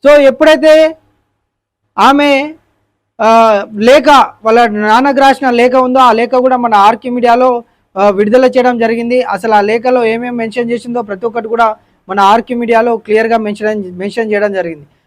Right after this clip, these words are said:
ఆమె మొన్న జరిగిన చిట్చాట్లో కూడా కొన్ని ఆసక్తికర విషయాలు పంచుకోవడం జరిగింది.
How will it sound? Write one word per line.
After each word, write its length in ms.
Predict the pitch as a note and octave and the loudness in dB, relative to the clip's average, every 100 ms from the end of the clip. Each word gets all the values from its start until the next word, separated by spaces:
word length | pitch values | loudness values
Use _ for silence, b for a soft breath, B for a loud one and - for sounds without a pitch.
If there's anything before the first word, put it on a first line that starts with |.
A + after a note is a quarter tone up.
| _ | _
ఆమె 220 | - A#3+ C4 | 0 0 0
మొన్న 240 | B3+ B3+ | -2 0
జరిగిన 320 | A#3 A#3 D4 D4 C4+ | 2 2 0 -2 -4
చిట్చాట్లో 400 | C4 C#4+ C4+ C#4 | -4 -2 0 0
కూడా 340 | C4 C#4 B3+ B3 b b | 2 2 2 -2 b b
కొన్ని 200 | A3 A#3 | -4 2
ఆసక్తికర 640 | A3 A#3+ D4 A#3+ C4+ C#4 | 4 4 2 -2 0 0
విషయాలు 640 | B3+ A#3+ C4 B3+ C4+ B3+ B3+ b b | 0 0 2 4 4 2 -2 b b
పంచుకోవడం 480 | G3+ A3+ A3+ B3+ B3+ | -4 -2 2 2 2
జరిగింది. 460 | A3 G#3 G3+ E3 | 2 0 -2 -6